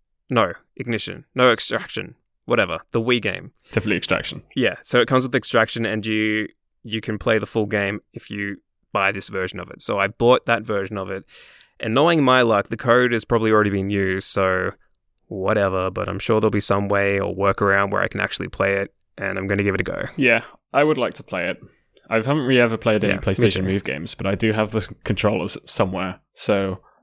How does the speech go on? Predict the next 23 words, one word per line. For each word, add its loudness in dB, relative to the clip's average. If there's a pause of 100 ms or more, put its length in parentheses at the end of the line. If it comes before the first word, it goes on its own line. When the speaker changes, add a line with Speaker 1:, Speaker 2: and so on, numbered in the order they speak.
Speaker 2:
one 2
day -2 (180)
I 0
will 2
play -2
it. -6 (480)
Speaker 1:
Well, 4
I 6
don't 0
have 0
Move, -2
but -2
I -2
know 2
that -2
you -8
can -10
play -2
it -6
without -6
that, -8
so -6
Speaker 2:
Yeah. 2